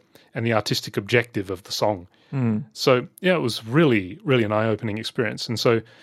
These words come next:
Speaker 1: the next step for this band is that I will, uh, go along to play with the choir. We're gonna try out with the choir next, which is in two weeks.
Speaker 2: Oh, cool.
Speaker 1: I have, uh, two songs to learn for that. I will be learning, um, Freedom by George Michael,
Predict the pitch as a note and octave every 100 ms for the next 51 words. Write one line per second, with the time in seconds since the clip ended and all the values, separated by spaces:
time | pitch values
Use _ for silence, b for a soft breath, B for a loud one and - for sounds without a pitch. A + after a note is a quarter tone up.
0 | b - D3 - - B2+ A2+ A2+ - A#2
1 | A2+ A2 G2+ - B2 - A#2+ A2 G#2+ A2
2 | G#2+ G#2+ G#2+ G#2 C3 - _ _ A#2+ A#2
3 | A2+ A2 - G#2+ - A2+ A2 G#2+ G#2+ b
4 | b b b - A2+ - - A2 - A2
5 | C#3 F3+ D3 A2+ G#2 - A2 A2 C3 G#2
6 | - A2+ A2 A#2+ A2 - - B2 A2+ G2+
7 | G2+ - A2+ B2+ - - - _ - D3+
8 | B2 B2 B2+ D#3 _ D3 G#2+ G#2+ - -
9 | A2+ A2 - C3 C3+ B2+ A#2 - A#2 B2
10 | B2+ - A#2 E3+ G3 _ _ _ _ _
11 | _ B2 A2 A2 G#2+ G#2+ A2 A2 A2+ A2+
12 | A#2 A2+ G#2+ G#2+ G#2 G#2 G#2 G2+ - -
13 | C#3 C3 D3 A#2 G#2+ G2+ A2 A#2 A2 A#2
14 | A#2 - D3